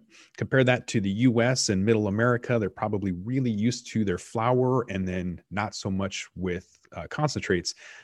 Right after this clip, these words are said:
I remember hearing people in, in New York had no idea what, uh, dabs were just, like, maybe three years ago, twenty seventeen. And so,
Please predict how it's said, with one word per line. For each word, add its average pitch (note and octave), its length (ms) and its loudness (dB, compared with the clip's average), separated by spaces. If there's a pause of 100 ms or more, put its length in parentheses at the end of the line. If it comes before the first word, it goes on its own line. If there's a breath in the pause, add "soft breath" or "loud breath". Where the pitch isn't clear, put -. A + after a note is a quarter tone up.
(100)
I G2+ 80 4
remember D3+ 340 4
hearing B2+ 320 0
people C3 320 -2
in, G2+ 220 -2
in G2+ 240 -4
New A2 120 4
York B2 340 4
had F#2+ 160 0
no D3+ 320 0
idea C3+ 480 2
what, F#2 560 -2 (260)
uh, F#2 300 -8
dabs A2+ 380 0
were F#2 400 0 (400 loud breath)
just, - 420 0 (380)
like, G2+ 200 -2
maybe B2+ 180 2
three B2+ 240 4
years C3+ 200 8
ago, F#2 300 -2
twenty A2+ 220 -2
seventeen. G2 600 -2
And E2+ 80 -10
so, F#2 320 -2